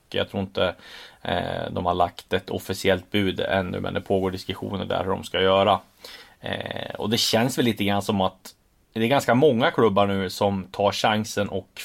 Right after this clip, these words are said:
fynda i Allsvenskan. Eh, vi har skrivit tidigare om att, eh, eh, City, eller, eh, Man City Group, eh, med, eh,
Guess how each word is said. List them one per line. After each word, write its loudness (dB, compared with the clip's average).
fynda 2
i 6
Allsvenskan. 0
Eh, 0
vi -2
har 4
skrivit -2
tidigare 2
om 0
att, -4
eh, -2
eh, -4
City, 0
eller, 8
eh, 4
Man 2
City -4
Group, -2
eh, 0
med, -2
eh, -2